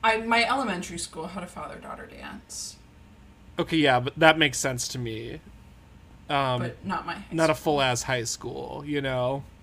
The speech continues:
Speaker 1: My high school, we didn't really have dances to begin with. Like,
Speaker 2: I'm so sorry.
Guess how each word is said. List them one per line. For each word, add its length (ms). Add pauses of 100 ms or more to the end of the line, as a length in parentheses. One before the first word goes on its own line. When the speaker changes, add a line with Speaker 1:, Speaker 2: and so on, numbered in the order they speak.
(840)
Speaker 1:
My 200
high 200
school, 600
we 120
didn't 240
really 260
have 360
dances 600
to 100
begin 440
with. 540 (220)
Like, 260
Speaker 2:
I'm 140
so 200
sorry. 500